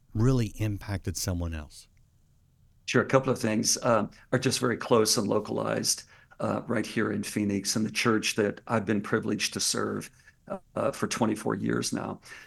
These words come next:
Speaker 2: Uh, we have an elderly gentleman in our church named Terry, eighty years old. And he heard me preach on this idea of loving Samaritans a couple of years ago.
Speaker 1: Mm-hmm.
Speaker 2: And Terry had lost his wife and was living alone and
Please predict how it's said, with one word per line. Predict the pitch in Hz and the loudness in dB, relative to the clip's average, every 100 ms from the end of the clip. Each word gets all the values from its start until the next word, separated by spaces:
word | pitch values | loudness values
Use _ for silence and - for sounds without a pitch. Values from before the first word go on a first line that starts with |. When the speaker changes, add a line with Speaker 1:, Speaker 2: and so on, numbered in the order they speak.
| - | -6
Speaker 2:
Uh, | - | 0
we | 127 139 | 6 8
have | 131 113 | 8 6
an | 120 | 2
elderly | 135 123 120 110 | 4 4 4 0
gentleman | 104 - 117 113 117 - - | -2 0 2 2 2 0 2
in | 123 | 2
our | 107 98 | 4 0
church | - - 113 107 - | -2 0 0 0 2
named | 120 110 | 2 2
Terry, | - - 110 - - - - - - | 0 0 0 -2 -8 -12 -20 -4 6
eighty | 139 | 6
years | 147 123 120 | 6 4 2
old. | - - - - - - - | 0 -4 -6 -14 -20 -20 -2
And | 113 | 4
he | 120 | 8
heard | 131 127 113 | 8 8 6
me | 117 107 | 4 4
preach | - - 135 120 123 | -2 0 4 4 4
on | 113 | 2
this | 113 - - | 2 0 0
idea | 127 110 107 113 | 2 2 2 -2
of | 107 | 2
loving | 117 107 104 | 2 2 0
Samaritans | - 101 101 110 - 160 147 | 0 2 2 2 2 0 0
a | |
couple | - 120 - | 0 -2 0
of | 104 | -2
years | 107 113 - | 2 2 2
ago. | 113 127 - | 4 4 4
Speaker 1:
Mm-hmm. | - - - - - 127 | -2 -12 -12 -14 0 4
Speaker 2:
And | 117 110 | 6 6
Terry | 151 131 | 8 8
had | 117 | 6
lost | 117 107 - | 4 2 0
his | 110 - | -2 -4
wife | 107 104 110 113 | -2 0 0 -2
and | 117 113 110 - | -2 0 0 0
was | 120 113 - 120 | 0 2 0 -2
living | 117 107 | -2 -2
alone | 107 113 110 113 113 | 0 0 2 2 2
and | 113 104 | 0 -2